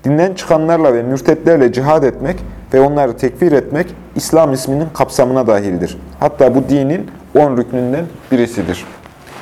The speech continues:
Yani irtidat etmiş, İslam dininden başka bir din benimsemiş kimselerin tekfir edilmemesi, e,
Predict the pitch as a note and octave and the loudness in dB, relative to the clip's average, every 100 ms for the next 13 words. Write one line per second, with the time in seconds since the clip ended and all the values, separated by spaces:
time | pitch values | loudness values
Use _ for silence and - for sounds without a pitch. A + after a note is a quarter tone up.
0 | - - - - - - - C#3+ D3+ C#3 | -20 -20 -20 -20 -20 -20 -2 2 2 0
1 | - D3 D3+ F3 F3+ D3 - - - - | 2 2 4 4 4 2 -4 -6 -8 -4
2 | - D3+ D3+ D3 D3 D#3 D3 D3+ - D3+ | 0 0 2 2 2 0 2 2 2 2
3 | D#3+ C#3+ D3+ C#3 C#3 C3+ C#3+ B2 - - | 2 2 2 2 2 0 0 0 -4 -10
4 | - - - - _ - - C3+ D#3+ C3+ | -18 -20 -20 -20 _ -10 -6 -2 2 2
5 | C3 F3 F#3 - - C3+ - D3+ - C3 | 2 -2 -12 -8 -6 -4 -2 -2 0 0
6 | B2+ D#3 B2+ A2 G#2+ - F#3 F#3 - - | 2 2 0 0 -2 -2 -2 -4 -12 -20
7 | - - - - G#2 G#2+ G#2+ | -20 -20 -20 -6 -2 0 0